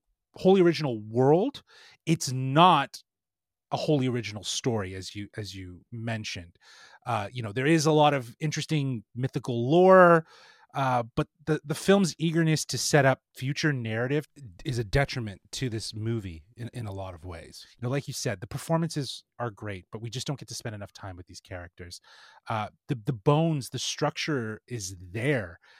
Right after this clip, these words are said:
uh, from the stories we know and love of Star Wars, but let's go edgy, let's go dark, let's go gory, you know, let's, uh, make it more adult and break the rules that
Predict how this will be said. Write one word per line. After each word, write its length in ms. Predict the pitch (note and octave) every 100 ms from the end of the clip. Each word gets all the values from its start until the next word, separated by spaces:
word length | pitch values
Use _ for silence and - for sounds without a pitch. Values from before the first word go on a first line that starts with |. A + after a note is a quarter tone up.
| _ _
uh, 160 | G#2+ G#2+
from 300 | - C3 A2
the 80 | A2+
stories 440 | - C#3+ C#3+ A#2+
we 100 | A#2+
know 200 | A#2+ B2
and 100 | A#2
love 280 | G#2+ B2 G#2+
of 100 | G2+
Star 340 | - - C#3
Wars, 240 | C#3 F#2+ E2+
but 200 | A#2 - _ _ _ _ _
let's 200 | - E3
go 220 | - G#3+ F3+
edgy, 360 | A3 B2+ D#2
let's 240 | - C#3 -
go 320 | F3+ F3+ B2+ -
dark, 340 | D3 F3+ F#3+
let's 220 | B2+ C3+ -
go 360 | D3+ C#3+ B2 G2+
gory, 540 | G#2 B2+ D3+ D#3 D#3 D#3 - - _
you 80 | -
know, 100 | B2
let's, 340 | A2+ D3+ - C3
uh, 80 | D3+ A#2 _ _ -
make 260 | C3+ C#3+ -
it 100 | C#3+
more 360 | B2+ B2 C3 -
adult 640 | A2+ G2 - C3+ C#3+ B2+ -
and 160 | A#2+ G#2
break 240 | G#2+ B2+ -
the 100 | -
rules 520 | A2+ G#2 D3+ C3+ A2 G2
that 140 | G#2+